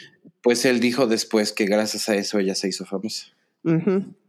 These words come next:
Speaker 2: Que, pues, no.
Speaker 1: Imagínate nada más.
Speaker 2: Obviamente no. Y luego en el espíritu este de, para seguir en el espíritu de gente que se sube al escenario,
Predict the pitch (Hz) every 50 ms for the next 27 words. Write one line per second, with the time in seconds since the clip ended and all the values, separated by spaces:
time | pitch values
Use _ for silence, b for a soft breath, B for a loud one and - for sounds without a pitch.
0 | _ _ - 156 139 127 - 139 131 135 151 - 214 226 226 117 123 143 139 -
1 | - 208 208 - 156 143 135 135 139 131 123 117 113 - - - - - - -
2 | _ - 135 143 151 165 165 160 156 156 151 147 160 160 170 170 170 b b b
3 | b b b b b b b b b b b _ - 262 277 294 302 311 311 302
4 | 311 330 339 339 370 392 392 359 277 240 226 220 226 - 277 262 254 254 247 269
5 | 247 226 220 214 214 214 208 - 226 226 226 220 202 196 180 170 170 170 175 170
6 | 160 180 196 - 208 196 190 208 214 208 214 220 226 240 247 233 220 202 190 185
7 | 185 - - 208 190 208 196 - 190 175 175 170 - 190 196 - 202 - 180 -
8 | 165 165 - 208 190 196 190 185 185 185 208 202 220 233 233 214 202 180 165 160
9 | 233 494 -